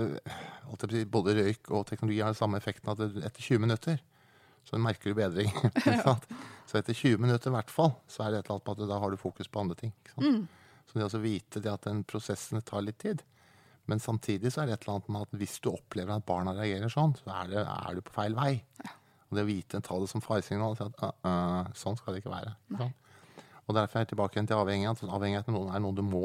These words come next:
Speaker 1: gjøre.
Speaker 2: Mm.
Speaker 1: Og derfor så blir dette en avhengighet når barna reagerer negativt, det er fordi de må gjøre det.
Speaker 2: Mm.
Speaker 1: Tror de. Ikke sant?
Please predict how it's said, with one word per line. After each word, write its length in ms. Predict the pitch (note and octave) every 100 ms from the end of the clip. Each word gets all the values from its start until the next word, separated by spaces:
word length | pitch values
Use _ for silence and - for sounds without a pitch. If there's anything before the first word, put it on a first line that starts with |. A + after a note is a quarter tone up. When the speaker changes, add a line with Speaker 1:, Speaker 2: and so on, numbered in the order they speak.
| G#2+
Speaker 1:
gjøre. 240 | A2 E3+ - _ -
Speaker 2:
Mm. 260 | D4 C4 F3 - -
Speaker 1:
Og 80 | G2
derfor 160 | G2+ G#2+
så 60 |
blir 120 | G#2 G#2
dette 200 | G2 G2
en 100 | G2
avhengighet 440 | G2+ G2 G2+ -
når 160 | G#2 G2+ F#2
barna 240 | F2+ F#2+
reagerer 240 | G2+ G2 G2+
negativt, 360 | F#2+ G2 C#3
det 40 | B2
er 40 | G2
fordi 140 | G2 G2
de 80 |
må 280 | F#2+ F2 F#2+ G2
gjøre 220 | F2 G#2
det. 40 | - _ -
Speaker 2:
Mm. 100 | G3 E3 -
Speaker 1:
Tror 280 | F#2+ F2+ F2
de. 80 | G#2 - _ - F#2
Ikke 120 | F#2+
sant? 240 | B2 A#2